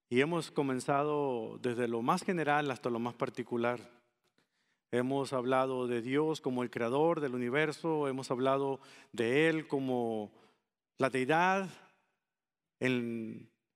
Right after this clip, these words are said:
al hablar de que es un solo Dios y tres diferentes personas,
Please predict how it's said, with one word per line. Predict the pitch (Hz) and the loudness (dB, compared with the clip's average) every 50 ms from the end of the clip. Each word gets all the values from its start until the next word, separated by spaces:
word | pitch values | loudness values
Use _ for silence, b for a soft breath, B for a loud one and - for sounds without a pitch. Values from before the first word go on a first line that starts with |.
| _ _ | _ _
al | - 127 131 | 0 2 2
hablar | 127 117 135 143 151 147 | 2 2 2 2 2 2
de | 165 156 | -2 0
que | - 151 | 0 -2
es | 147 - | 0 0
un | 170 170 | -2 -2
solo | 160 - 180 165 151 | -2 0 0 0 0
Dios | 131 147 156 170 180 170 165 | 0 2 2 2 0 0 -4
y | 139 | -2
tres | - 156 151 147 | -2 -2 -2 -2
diferentes | 156 147 - 139 135 - 160 | -2 -2 -2 -2 0 -2 -4
personas, | - - 135 120 - 156 151 156 156 156 156 - - | -2 -2 -4 -2 0 -2 -2 0 -2 -2 -4 -6 -10